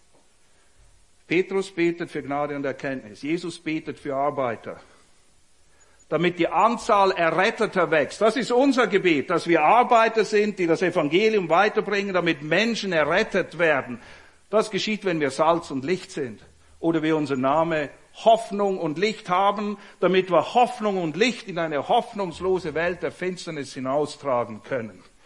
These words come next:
Und wenn das passiert, das ist unser Auftrag,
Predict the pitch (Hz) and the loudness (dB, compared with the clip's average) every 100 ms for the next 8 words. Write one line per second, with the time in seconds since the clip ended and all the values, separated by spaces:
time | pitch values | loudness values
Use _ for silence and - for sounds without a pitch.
0 | - - - 151 165 165 156 135 - 135 | -20 -20 -12 0 2 4 2 0 -8 -12
1 | - 214 208 - - - 156 139 143 127 | -8 -2 0 0 -6 -6 -4 -2 -4 -2
2 | 123 139 139 - 127 107 | 0 2 0 -4 -8 -8